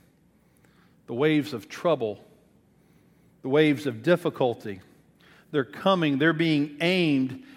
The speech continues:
at every single Christian. When I was in seminary, I read a book by Bishop J C Ryle called Holiness. Anyone ever heard of that book, Holiness? Excellent book on sanctification, on living the Christian life.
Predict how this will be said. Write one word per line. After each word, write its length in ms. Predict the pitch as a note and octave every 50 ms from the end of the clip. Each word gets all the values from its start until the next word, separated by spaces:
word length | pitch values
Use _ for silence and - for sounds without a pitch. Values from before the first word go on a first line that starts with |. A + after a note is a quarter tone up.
| - -
at 160 | C3+ C3+ - -
every 340 | D3 D3+ D3+ D3 D#3 D3+ D3
single 500 | C#3 - - D#3+ D#3 C#3+ C3+ C3+ C3+ B2+ - - - - _ _
Christian. 460 | - - D#3 C#3+ - - - A#2 G2+ - - - -
When 140 | - E3 G3
I 20 |
was 160 | A3 A3 E3+
in 80 | E3+ D3+
seminary, 720 | B2+ - - - G3+ F#3+ F3+ D#3+ C#3 B2 A2+ A2+ A2+ A2+ A2 - - - - - -
I 60 | -
read 220 | A#2+ B2+ D#3 E3 D3+
a 60 | C3+
book 540 | C3 C#3+ D3+ D3 D3+ - - - - - -
by 320 | C3+ C3 C3 C3 B2+ B2
Bishop 440 | A#2 A#2 D3 D#3+ - - C3+ C#3+ B2+
J 240 | G#2+ A2 C#3+ D#3 F3
C 260 | D#3+ - - F3+ D3+
Ryle 380 | C#3+ D3 C#3+ C#3 C3 A#2 A2+ G#2+
called 220 | - - A#2+ A2
Holiness. 580 | - - C#3+ D3 D3 C3 A2+ G2+ G#2 G#2 - -
Anyone 240 | D3+ D3 D3 D3 C#3+
ever 160 | C#3 C#3 B2
heard 160 | C3 D#3 D3
of 160 | C#3+ C3 - - - - - - _ _ _
that 160 | C#3+ C3+ B2+
book, 180 | C3+ C#3+ C#3+ -
Holiness? 540 | - - D3+ D3+ C#3 B2 A2 G#2+ G#2 - - - -
Excellent 460 | E3 E3 - - D3+ C3+ B2 A#2+ A#2
book 280 | A#2 G#2+ G#2 - - - _ _ _ _ _ _ _
on 140 | B2+ A#2+ A2
sanctification, 800 | - - - G#2+ - - A2+ - - A#2 A2+ A2 A2 - G#2+ A2
on 100 | A2+ A2+
living 260 | A#2 A#2 A#2 A#2 A2+
the 140 | G#2 G#2 G#2
Christian 400 | - - B2+ A2+ - - A2+ G#2
life. 400 | G#2+ G#2+ G2+ G2 G2+ - -